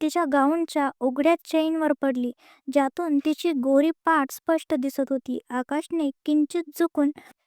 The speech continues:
तिच्या उघड्या पाठीवर आपले ओठ टेकवले. त्याच्या स्पर्शाने आराध्या एकाच जागी थिजली आणि तिचे संपूर्ण शरीरात एक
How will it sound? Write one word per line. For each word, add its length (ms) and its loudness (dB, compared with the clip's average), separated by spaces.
तिच्या 360 0
उघड्या 380 2
पाठीवर 500 4
आपले 320 0
ओठ 240 4
टेकवले. 440 0
त्याच्या 340 0
स्पर्शाने 640 -2
आराध्या 460 2
एकाच 280 0
जागी 340 2
थिजली 420 -2
आणि 280 0
तिचे 240 -2
संपूर्ण 520 0
शरीरात 520 -2
एक 140 2